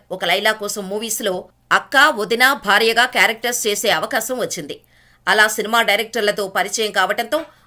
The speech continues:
ఆడియో ఫంక్షన్స్‌కి యాంకరింగ్ చేసే అవకాశాలు వచ్చాయి. అలా యాక్టర్గా, యాంకర్గానూ బిజీ అయింది. అయితే భర్త నరసింహతో మనస్పర్ధలు వచ్చిన టైంలో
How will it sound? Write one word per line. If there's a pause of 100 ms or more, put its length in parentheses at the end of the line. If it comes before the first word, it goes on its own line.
ఆడియో
ఫంక్షన్స్‌కి
యాంకరింగ్
చేసే
అవకాశాలు
వచ్చాయి. (480)
అలా
యాక్టర్గా,
యాంకర్గానూ
బిజీ
అయింది. (440)
అయితే
భర్త
నరసింహతో
మనస్పర్ధలు
వచ్చిన
టైంలో